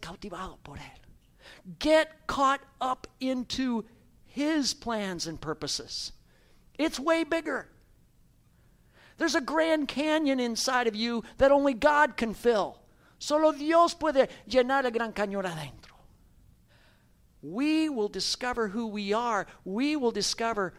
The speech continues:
what our lives are all about in the reflection of the glory of God. That's the message of the Bible.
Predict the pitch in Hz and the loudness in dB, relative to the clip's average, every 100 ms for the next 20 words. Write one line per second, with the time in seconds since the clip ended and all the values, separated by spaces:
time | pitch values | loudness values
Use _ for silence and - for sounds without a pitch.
0 | - - - 220 220 208 202 233 214 202 | -18 -20 -4 0 2 2 2 -2 -2 0
1 | 208 190 180 214 196 - - _ _ _ | 2 2 0 0 0 -2 -14 _ _ _
2 | _ _ _ - _ _ _ _ _ _ | _ _ _ -20 _ _ _ _ _ _
3 | _ - 170 160 151 147 - 185 - - | _ -10 -8 -6 -6 -8 -10 -14 -10 -8
4 | 190 185 131 139 120 131 135 120 120 - | -8 -10 -12 -12 -12 -12 -10 -10 -12 -14
5 | - - - - - - - - - _ | -14 -14 -18 -20 -20 -20 -20 -20 -20 _
6 | _ _ _ _ _ _ _ _ _ _ | _ _ _ _ _ _ _ _ _ _
7 | _ _ _ _ _ _ _ _ _ _ | _ _ _ _ _ _ _ _ _ _
8 | _ _ _ _ _ _ 147 196 220 208 | _ _ _ _ _ _ -2 -2 -2 -4
9 | - 185 170 170 170 147 139 139 156 180 | -6 -6 -6 -6 -6 -8 -10 -10 -8 -10
10 | 160 | -12